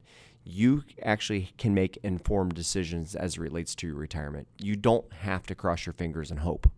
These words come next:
You know, that's the thing I, that really, I think, it gets me out of bed each and every morning, is that a lot of people, I think, just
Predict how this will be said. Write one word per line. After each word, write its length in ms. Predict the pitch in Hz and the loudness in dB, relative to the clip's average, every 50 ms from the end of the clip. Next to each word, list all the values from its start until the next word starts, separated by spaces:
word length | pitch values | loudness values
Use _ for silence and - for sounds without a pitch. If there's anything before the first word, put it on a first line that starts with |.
| - - _ _ _ _ _ _ _ _ _ _ - - _ - - - - - | 4 -20 _ _ _ _ _ _ _ _ _ _ -20 -20 _ -20 -20 -16 -8 -4
You 80 | 90 | -2
know, 20 | 87 | 2
that's 300 | 80 101 113 123 - - | 4 4 4 4 2 -2
the 100 | - 117 | -4 -4
thing 260 | - - 107 101 95 | -2 0 2 2 2
I, 200 | 87 80 76 73 | 2 0 -2 -2
that 240 | 85 92 87 78 - | -2 -2 -2 -2 0
really, 420 | 95 110 117 117 113 107 101 98 | 0 2 2 4 4 4 4 2
I 100 | 92 92 | 2 0
think, 360 | 92 - 98 92 - _ - - | 0 -2 -4 -6 -6 _ -10 -6
it 240 | 78 80 78 - 104 | -6 -6 -6 -4 -4
gets 240 | 110 104 - - | -4 -4 -2 0
me 80 | 107 95 | 0 2
out 100 | 90 87 | 2 0
of 80 | 85 76 | 0 -2
bed 220 | 90 92 90 90 | -2 -2 -2 -2
each 160 | 90 85 - | -2 -4 -4
and 80 | - 90 | -4 -6
every 160 | 80 80 82 | -4 -4 -6
morning, 400 | 78 85 90 92 90 85 82 82 | -4 -4 -2 -2 -2 -2 -2 -4
is 160 | 82 82 - | -6 -6 -4
that 140 | - 87 82 | -4 -4 -4
a 40 | 82 | -2
lot 200 | 82 85 104 143 | -2 -2 -2 -2
of 80 | 151 | -2
people, 180 | - 165 - 131 | -4 -2 0 2
I 100 | 120 104 | 2 2
think, 280 | 98 - 113 104 95 - _ _ - | 2 2 0 -2 -2 -4 _ _ -6
just 160 | 107 101 - | -6 -6 -6